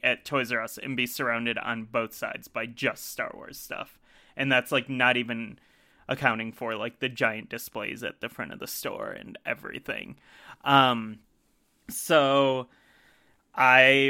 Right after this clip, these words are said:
remember going and, like, you know, I'd, like, talked with all my <laughs> friends of, like, we had been talking about, like, what figures we wanted and everything. Um, so I went, I went by myself, um, the first time, and I can remember, like,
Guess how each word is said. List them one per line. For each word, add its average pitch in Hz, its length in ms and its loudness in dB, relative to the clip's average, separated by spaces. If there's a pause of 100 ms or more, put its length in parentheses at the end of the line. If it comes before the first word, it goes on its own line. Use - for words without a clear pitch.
remember 143 440 0
going 135 640 2
and, 120 260 -4
like, 113 440 -10
you 131 140 -10
know, 117 120 -10
I'd, 113 280 -8
like, 117 280 -10
talked - 340 -6
with 127 220 -4
all 131 240 -2
my 123 200 -4
<laughs> - 20 -6
friends 123 640 -4
of, 123 220 -6 (280)
like, 123 200 -12
we 131 120 -6
had 120 140 -4
been 123 160 -6
talking 117 360 -6
about, 113 240 -4
like, 120 200 -8
what 113 180 -10
figures 143 540 2
we 147 120 2
wanted 135 520 2
and 131 100 2
everything. 131 680 2 (320)
Um, 123 520 4
so 127 640 2 (240)
I 135 160 6
went, 139 640 2
I 135 100 -2
went 180 180 0
by 190 140 10
myself, 123 880 0 (100)
um, 110 520 -4
the 123 100 -4
first - 400 -10
time, 113 300 -4
and 123 160 -4
I 120 80 0
can 127 200 -6
remember, 117 460 -4
like, 98 360 -8